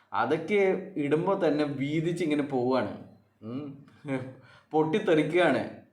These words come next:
ഒരു പതിനെട്ട് ലെവലുകളിൽ അങ്ങ് വീതിച്ച് പോവുകയാണ്. പിന്നെയുള്ള പൈസ കൊണ്ടല്ല നിങ്ങൾക്ക് വരുമാനം തരുന്നത്, ഇനി ചേരുന്നവരുടെ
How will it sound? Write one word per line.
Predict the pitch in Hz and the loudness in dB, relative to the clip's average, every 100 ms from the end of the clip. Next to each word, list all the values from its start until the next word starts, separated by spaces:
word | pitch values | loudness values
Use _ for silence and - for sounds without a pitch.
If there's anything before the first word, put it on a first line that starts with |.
| 127 | -4
ഒരു | 139 131 | -4 0
പതിനെട്ട് | 135 147 170 170 175 143 | 2 4 2 0 2 2
ലെവലുകളിൽ | 135 156 170 165 151 147 | 2 2 4 4 4 2
അങ്ങ് | 131 131 123 | 0 -2 0
വീതിച്ച് | 131 143 156 147 - | 0 0 -2 -8 -4
പോവുകയാണ്. | 113 110 107 82 - - _ _ _ _ _ _ _ | -2 0 -2 -4 -12 -20 _ _ _ _ _ _ _
പിന്നെയുള്ള | 147 165 214 190 185 180 | -2 0 2 4 4 4
പൈസ | 160 160 175 170 151 - - - _ _ _ - | 4 4 2 2 2 -2 -12 -20 _ _ _ -6
കൊണ്ടല്ല | 135 151 156 135 196 202 | -2 0 2 4 4 4
നിങ്ങൾക്ക് | 156 147 135 147 135 | 2 0 0 0 2
വരുമാനം | 127 127 131 131 123 | 2 2 2 2 0
തരുന്നത്, | 117 113 110 113 110 - - _ 110 | -2 -2 -2 -2 -4 -8 -18 _ -10
ഇനി | 127 | -6
ചേരുന്നവരുടെ | 165 160 139 139 139 135 | -2 0 2 2 0 0